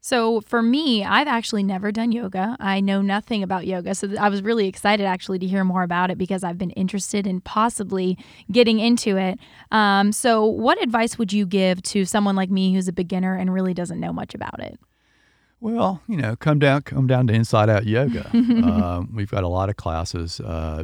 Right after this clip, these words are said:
Speaker 2: designed for beginners. Uh, we promote in all the classes, promote a,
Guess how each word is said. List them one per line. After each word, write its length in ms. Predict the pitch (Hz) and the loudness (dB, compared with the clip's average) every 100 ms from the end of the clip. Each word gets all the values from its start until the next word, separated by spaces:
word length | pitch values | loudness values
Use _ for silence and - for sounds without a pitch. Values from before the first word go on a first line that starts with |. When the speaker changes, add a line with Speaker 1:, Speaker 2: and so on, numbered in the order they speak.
| 92 | -6
Speaker 2:
designed 480 | 87 80 80 87 87 | -6 -4 -4 -4 -6
for 200 | - 76 | -8 -12
beginners. 640 | 76 71 78 82 87 - _ _ _ _ _ - | -12 -12 -10 -8 -8 -12 _ _ _ _ _ -12
Uh, 320 | 76 76 78 | -8 -8 -6
we 140 | 85 | -8
promote 440 | 90 82 85 85 85 | -6 -4 -2 -2 -4
in 120 | 82 | -4
all 320 | 85 85 107 | -4 -4 -4
the 80 | 90 | -6
classes, 580 | - 78 76 76 82 80 | -8 -8 -8 -8 -12 -12
promote 500 | - 80 85 85 85 | -10 -8 -6 -4 -4
a, 200 | 76 | -6